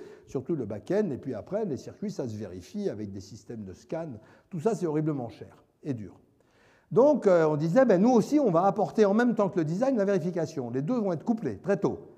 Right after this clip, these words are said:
D'habitude, on fait le design et la vérification après. Là, c'est en même temps. Et comme ça, on va gagner, on va gagner beaucoup de, de temps, d'effort et de sécurité. Voilà, ça, c'était notre idée.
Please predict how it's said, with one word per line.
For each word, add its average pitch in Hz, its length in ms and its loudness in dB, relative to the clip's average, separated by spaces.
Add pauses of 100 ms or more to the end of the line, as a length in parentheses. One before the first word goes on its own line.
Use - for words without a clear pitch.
(260)
D'habitude, 156 420 -2
on 139 80 0
fait 143 120 -2
le 131 60 -4
design 180 380 0
et 156 40 -4
la 131 80 -4
vérification 135 600 -6
après. 185 340 -4
Là, 175 220 0
c'est 165 200 -4
en 156 80 -4
même 147 160 -2
temps. - 180 -14 (720)
Et 117 80 -10
comme 143 160 -2
ça, 226 160 4
on 165 140 0
va 156 120 6
gagner, 151 580 2 (300)
on 139 120 -2
va 165 120 2
gagner 170 260 2
beaucoup 165 360 -2
de, 127 240 0
de 123 140 -4
temps, 160 260 -6
d'effort 156 580 -2
et 123 80 -4
de 117 120 -8
sécurité. 123 600 -10 (560)
Voilà, 135 160 0
ça, 220 140 2
c'était 196 240 0
notre 165 260 -4
idée. 98 220 -12